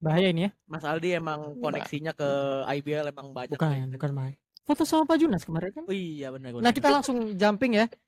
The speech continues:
Speaker 1: eh, ke nobar kemarin, eh, Bapak Aldi ini ke Bandung ya.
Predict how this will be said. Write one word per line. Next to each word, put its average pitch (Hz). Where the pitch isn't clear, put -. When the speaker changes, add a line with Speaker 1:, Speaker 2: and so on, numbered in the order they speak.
Speaker 1:
eh, 196
ke 190
nobar 175
kemarin, 175
eh, 165
Bapak 160
Aldi 170
ini 226
ke -
Bandung 175
ya. 143